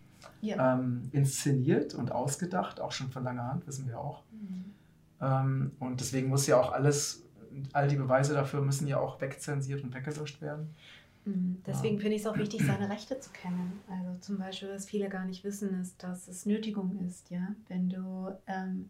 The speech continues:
Speaker 1: für etwas, was noch nicht eine gesetzliche Vorgabe hat, sondern nur eine Verordnung ist, aufgefordert wirst, was zu tun.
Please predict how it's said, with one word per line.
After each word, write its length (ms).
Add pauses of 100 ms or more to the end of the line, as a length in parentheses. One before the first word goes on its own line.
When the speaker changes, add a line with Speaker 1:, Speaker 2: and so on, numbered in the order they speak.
Speaker 1:
für 100
etwas, 360
was 200
noch 120
nicht 300
eine 300
gesetzliche 580
Vorgabe 560
hat, 220
sondern 240
nur 100
eine 160
Verordnung 560
ist, 240 (380)
aufgefordert 720
wirst, 240
was 180
zu 120
tun. 360